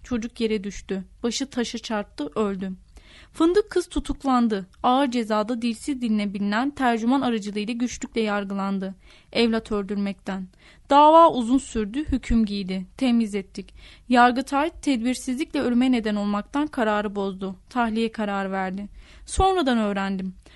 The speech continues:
Fındık Kız her sabah evinden çıkar, ormana gider, bir meyve ağacının dibine oturur, bir odun parçasını çocuk tutarcasına kucağında sallarmış saatlerce. On bir.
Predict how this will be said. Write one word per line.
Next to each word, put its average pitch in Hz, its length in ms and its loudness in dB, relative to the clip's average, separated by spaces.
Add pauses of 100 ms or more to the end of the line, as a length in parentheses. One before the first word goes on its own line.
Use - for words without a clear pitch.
(120)
Fındık 302 400 4
Kız 277 220 -6
her 302 180 -2
sabah 240 300 -2
evinden 214 480 -2
çıkar, 294 380 -2
ormana 233 400 2
gider, 220 460 -2
bir 254 100 0
meyve 247 360 2
ağacının 226 480 2
dibine 208 280 -2
oturur, 254 440 -6
bir 254 120 0
odun 233 300 0
parçasını 226 640 -4
çocuk 247 380 -6
tutarcasına 247 600 -4
kucağında 208 500 -4
sallarmış 208 800 -4
saatlerce. 202 920 -4 (1300)
On 277 280 8
bir. 214 240 0